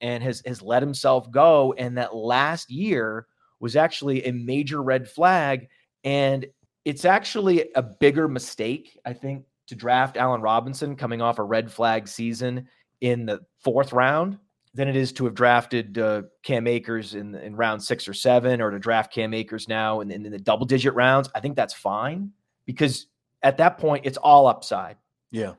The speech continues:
Speaker 1: But when you're looking at Allen Robinson in the fourth round with precious,
Speaker 2: Yeah,
Speaker 1: you know,
Speaker 2: that's
Speaker 1: top five round draft capital, that is precious. You cannot just shoot a hundred percent for upside. It's too cavalier.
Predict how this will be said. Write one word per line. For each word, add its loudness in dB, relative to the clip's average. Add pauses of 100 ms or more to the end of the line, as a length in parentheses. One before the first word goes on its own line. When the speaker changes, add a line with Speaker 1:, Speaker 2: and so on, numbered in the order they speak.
Speaker 1:
But -2
when 0
you're 4
looking 0
at 0
Allen 2
Robinson 2
in -6
the -6
fourth 2
round -2
with -16
precious, 0
Speaker 2:
Yeah, -14
Speaker 1:
you -8
know, -6
Speaker 2:
that's -6
Speaker 1:
top -2
five 2
round 0
draft 0
capital, -6
that 0
is -10
precious. -2
You -12
cannot -4
just -12
shoot -8
a -4
hundred -4
percent -8
for -4
upside. -4
It's -16
too -12
cavalier. -2